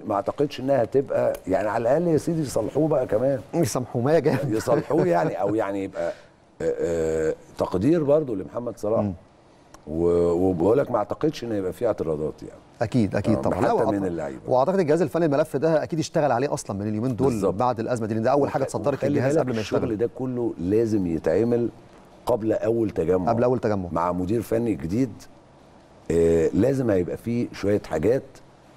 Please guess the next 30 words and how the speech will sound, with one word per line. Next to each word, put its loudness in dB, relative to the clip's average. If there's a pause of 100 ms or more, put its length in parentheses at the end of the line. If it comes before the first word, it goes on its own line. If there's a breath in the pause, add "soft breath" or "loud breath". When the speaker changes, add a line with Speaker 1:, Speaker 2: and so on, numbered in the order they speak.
(140)
Speaker 1:
تتظبط. 0 (640)
Speaker 2:
مم. -4
Speaker 1:
يعني -4
ب-، -2
بالمعاملة 2
وبالعلاقات -2
وبال-، -4
آه، -2 (960)
ب-، -4
بأسلوب 2
بقى 4
المدير -4
الفني -2
الجديد. -4 (180)
Speaker 2:
وأنا 4
متفائل 0
بنسبة -2
الأسلوب -4
كمان، 0 (120)
بمناسبة -2
الأسلوب، -2
Speaker 1:
آه. 2 (120)
Speaker 2:
بوجود 4
محمد -2
بركات -2
كمدير -2
للمنتخب. -6 (380)
Speaker 1:
آه، 2
بركات -4
هي-، -4